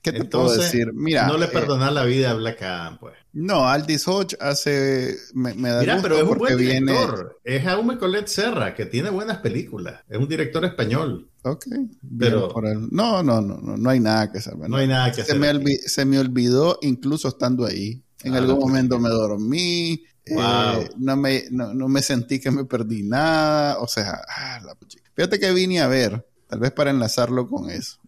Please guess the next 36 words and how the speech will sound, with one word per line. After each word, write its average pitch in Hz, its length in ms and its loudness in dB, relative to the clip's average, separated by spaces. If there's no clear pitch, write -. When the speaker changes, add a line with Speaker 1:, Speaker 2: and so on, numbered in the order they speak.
Speaker 1:
vine 135 260 0
Speaker 2:
Ajá. 104 280 0
Speaker 1:
a 104 40 -4
ver, 110 440 0
eh, 101 680 -2
la 120 160 0
segunda 127 440 0
temporada 123 960 0
de, 87 840 -4
de 117 160 0
Gangs 127 320 0
of 139 120 -4
London, 107 540 -2
que 92 200 -8
acaba 104 300 -2
de 107 60 -2
empezar, 110 540 -4
y 131 140 0
me 127 180 2
sentí 120 440 0
como 156 280 0
que, - 180 -4
ah, - 160 -6
la 104 220 -8
puchica, 147 540 2
por 101 180 -4
fin. 139 260 0
Y 135 180 2
eso 202 180 2
que 185 140 0
Gangs 147 180 2
of 123 80 0
London, 139 400 2
eh, 117 220 -2
está 120 320 0
de-, 147 120 4